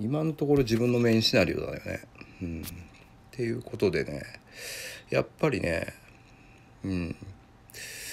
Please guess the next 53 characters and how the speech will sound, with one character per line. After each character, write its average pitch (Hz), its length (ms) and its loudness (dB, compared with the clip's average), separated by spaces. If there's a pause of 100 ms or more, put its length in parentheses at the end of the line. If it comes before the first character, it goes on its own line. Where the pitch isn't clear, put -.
(240)
ま 117 340 8
あ、 101 40 10
横 101 240 6
展 156 220 8
開 95 180 10
か 87 80 4
な。 85 240 2 (420)
ね。 90 300 0 (460)
ま 92 180 4
ず。 76 220 -2 (240)
う 87 40 -6
ん。 78 200 -8 (440)
で、 104 360 10 (180)
リ 170 200 6
ッ - 40 -4 (100)
プ 254 80 0
ル 180 80 8
と 98 100 4
セ 101 160 6
ラ 92 120 10
の 85 80 2
話、 85 560 0 (100)
今 131 120 8
日 101 80 10
朝 131 160 4
動 85 160 0
画 95 80 2
出 98 120 2
し 101 80 -2
ま 95 100 2
し - 60 -8
た - 80 -6
け 85 80 0
ど、 82 340 2
横 131 300 4
展 254 260 4
開 107 260 8
が 107 420 4
ビ 104 100 0
ッ - 100 -6
ト 143 100 0
コ 135 100 4
イ 113 40 6
ン 98 40 4
で 92 120 4
き 117 100 2
る 117 100 2
ん 87 60 0
だ 78 80 0
っ - 60 -8
た - 80 -8
ら - 80 -4
ね、 73 300 -6